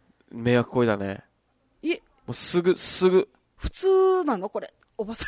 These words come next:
Speaker 2: んにとっては。普通行為？「え？何？」って、去ったと思いましたけど。
Speaker 1: おう。
Speaker 2: 「ちょっと待って、うどん。待って、考えよう。」
Speaker 1: 自分だったらね。
Speaker 2: いや、うどん悪くないよなと思ったんですよ。
Speaker 1: おう。自分だったらね、自分もドア開けるね。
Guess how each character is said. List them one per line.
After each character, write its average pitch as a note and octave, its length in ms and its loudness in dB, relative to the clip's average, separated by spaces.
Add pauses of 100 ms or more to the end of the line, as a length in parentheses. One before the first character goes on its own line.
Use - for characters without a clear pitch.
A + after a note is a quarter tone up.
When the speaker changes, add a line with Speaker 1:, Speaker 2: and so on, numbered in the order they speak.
Speaker 2:
ん - 40 -14
に - 60 -14
と C6 120 -6
っ - 60 -20
て B3+ 100 4
は。 F#3 140 -2
普 A#3 120 -14
通 D#4+ 360 -8
行 D#4 260 0
為？ F#4+ 60 -4 (400)
「え？ D4+ 60 -4 (180)
何？」 E4 260 -8
っ - 20 -20
て、 - 360 -10 (1120)
去 - 180 -10
っ D4 140 -14
た C4+ 140 -2
と A#3 120 -12
思 F3+ 120 -14
い E3+ 40 -14
ま E3 100 -16
し - 60 -18
た - 100 -20
け - 100 -20
ど。 - 160 -20
Speaker 1:
お A2 180 -2
う。 G2+ 60 -18 (280)
Speaker 2:
「ち G4 100 -6
ょ - 20 -10
っ D4 40 -18
と A#3+ 120 -6
待 G3 120 -6
っ - 40 -20
て、 F3+ 80 -14
う F3+ 100 -12
ど E3 100 -16
ん。 D#3 60 -20
待 E3+ 140 -20
っ - 20 -20
て、 G#3+ 60 -18 (120)
考 F#3 60 -12
え E3+ 80 -10
よ D#3+ 160 -14
う。」 - 40 -20 (120)
Speaker 1:
自 C3+ 160 -4
分 G3 140 2
だ G#3+ 60 2
っ - 40 -2
た A#3 140 2
ら G#2 100 0
ね。 F#2+ 60 -4
Speaker 2:
い F#2+ 40 -6
や、 - 60 -10 (340)
う D#4 80 -4
ど D#4+ 80 -2
ん B3+ 180 -4
悪 A3 180 -2
く A3+ 100 -8
な G3 80 -6
い - 40 -10
よ E3 60 -12
な E3 160 -12
と D#3 100 -20
思 A#2+ 100 -2
っ - 60 2
た - 40 -4
ん - 40 -10
で - 40 -20
す - 60 -20
よ。 - 80 -20
Speaker 1:
お - 80 -20
う。 - 20 -20 (380)
自 C3+ 100 -10
分 F#3+ 100 -4
だ F#3+ 80 -4
っ - 40 -16
た A2+ 100 -4
ら G2+ 80 -6
ね、 F#2+ 200 -6 (1000)
自 C3+ 100 -6
分 F3 460 -4
も F3 120 6
ド D#3+ 240 8
ア D#3 60 6
開 E3 120 -2
け B2+ 80 -6
る - 20 -6
ね。 F#2+ 140 -12